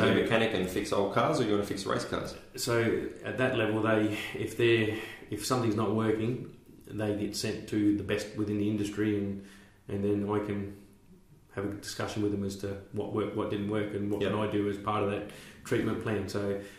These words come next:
Speaker 1: yeah, I've not yet come to a, a point in any of the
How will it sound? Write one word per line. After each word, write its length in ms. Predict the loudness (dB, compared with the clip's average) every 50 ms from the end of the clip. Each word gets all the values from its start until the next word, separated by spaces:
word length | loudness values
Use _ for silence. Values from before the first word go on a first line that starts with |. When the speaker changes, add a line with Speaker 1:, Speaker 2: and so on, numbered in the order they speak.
| -20 -6 0
Speaker 1:
yeah, 160 | 2 4 4 4
I've 80 | 4
not 180 | 2 2 2 2
yet 220 | 2 2 0 0
come 160 | -2 -2 -2 0
to 320 | 2 4 4 4 4 2
a, 20 | 0 -2 -6 -14 -16 -14 -10 -10
a 40 | -10
point 380 | -8 -4 -2 -2 -2 -2 -4 -4
in 380 | -4 -4 -2 -2 -4 -6 -8 -12 -12 -8 -4
any 160 | -2 0 0
of 140 | 0 0 0
the 220 | 0 0 -2